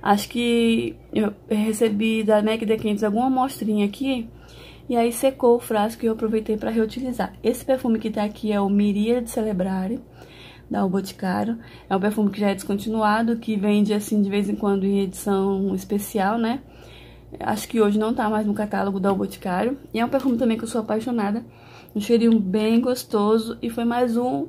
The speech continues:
e último usadinho aqui dessa semana, né? Eu falei que não tinha muita coisa, mas até que teve bastante coisinha. Então, os meus usados foram esses. Eu espero que vocês tenham gostado.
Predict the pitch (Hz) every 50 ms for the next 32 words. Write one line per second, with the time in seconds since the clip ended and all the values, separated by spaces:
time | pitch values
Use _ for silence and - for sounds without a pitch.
0 | - - 262 262 247 240 247 233 233 - 262 254 247 240 233 240 233 214 202 220
1 | 226 226 233 226 - 214 208 226 226 - - - - - - - - - - -
2 | 208 175 190 196 196 190 - 202 196 - 254 294 311 311 285 233 214 202 190 185
3 | 180 - - - - - 180 180 196 254 269 254 233 - 202 196 202 202 208 214
4 | 214 - 208 202 202 202 - 214 220 - 208 208 220 220 226 240 240 233 - 240
5 | 233 233 311 - - 277 277 269 269 262 262 - 254 247 240 - - - 320 311
6 | 311 285 247 220 196 196 202 - - - - - - - - - - - - -
7 | 277 277 277 285 285 285 285 247 254 269 254 247 247 240 233 226 226 220 214 -
8 | - 233 220 220 208 202 196 190 190 208 202 220 220 220 - 220 214 220 220 226
9 | 214 208 208 220 220 - - 214 208 208 196 208 214 - - 220 185 185 185 202
10 | 262 311